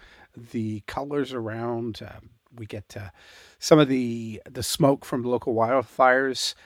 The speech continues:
uh, affecting the sunsets and sunrises. So we get all kinds of spectacular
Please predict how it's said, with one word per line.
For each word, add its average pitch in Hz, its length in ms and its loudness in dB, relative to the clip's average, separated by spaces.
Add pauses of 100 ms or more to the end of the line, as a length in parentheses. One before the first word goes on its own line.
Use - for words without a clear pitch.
(180)
uh, 101 400 -10 (320)
affecting 143 640 0
the 110 100 -4
sunsets - 600 -6
and 104 80 -10
sunrises. 120 680 -10
So 120 100 -10
we 107 80 -16
get 98 220 -16 (120)
all 226 100 -16
kinds 107 260 -14
of - 60 -14
spectacular 101 800 -16